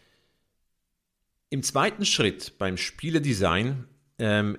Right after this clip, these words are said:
geht es dann um die Mechaniken. Mechaniken sind letztendlich nichts anderes als die, die Regeln und,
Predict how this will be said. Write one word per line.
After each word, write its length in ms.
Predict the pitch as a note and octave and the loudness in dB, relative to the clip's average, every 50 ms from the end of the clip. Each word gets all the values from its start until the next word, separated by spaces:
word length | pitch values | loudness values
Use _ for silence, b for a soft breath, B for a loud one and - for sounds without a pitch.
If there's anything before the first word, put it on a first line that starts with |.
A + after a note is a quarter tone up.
| - - | -6 -2
geht 200 | - A2 G#2 A2+ | 0 0 0 0
es 120 | G#2+ - | -2 0
dann 200 | - G2 G2 G2+ | 0 0 0 0
um 140 | G2 F#2+ F2+ | -4 -6 -6
die 100 | F2+ E2 | -6 -6
Mechaniken. 640 | E2 D#2+ - - E2 D#2+ E2+ E2+ E2+ - - A1+ - - _ _ _ | -6 -6 -6 -4 -4 -2 -2 -4 -6 -8 -14 -18 -20 -20 _ _ _
Mechaniken 580 | F#2+ F#2 - C3 B2 D3 D#3+ D#3 - D#3+ C#3+ B2 | -12 -8 0 2 2 2 2 -2 -2 -4 -4 -4
sind 120 | A#2 G#2 | -4 -4
letztendlich 600 | G2 G2 F#2+ - - - A#2+ A2+ - - G#2+ - | -4 -4 -4 -6 -8 -8 -8 -8 -8 -10 -10 -10
nichts 220 | - G2+ - - - | -10 -12 -12 -10 -8
anderes 380 | - G#2+ A2 A2 A2 G#2+ A2 | -6 -6 -4 -4 -4 -4 -4
als 340 | - - G2 F#2 F2+ - - B B B B B B B _ - | -4 -4 -6 -4 -6 -8 -12 B B B B B B B _ -10
die, 260 | G2 F#2 F2+ - B B B B - | -8 -8 -8 -10 B B B B -8
die 120 | - F2 | -6 -4
Regeln 840 | F2+ - F2 G2+ A#2 C3 C#3 C3+ C3 C3+ C3 B2+ B2+ C3 C3+ C3 B B B B _ _ | -4 -2 0 2 4 4 4 2 2 2 2 2 2 0 -4 -6 B B B B _ _
und, 380 | A#2 G#2+ G#2+ G2+ - - - | -6 -4 -4 -6 -6 -10 -14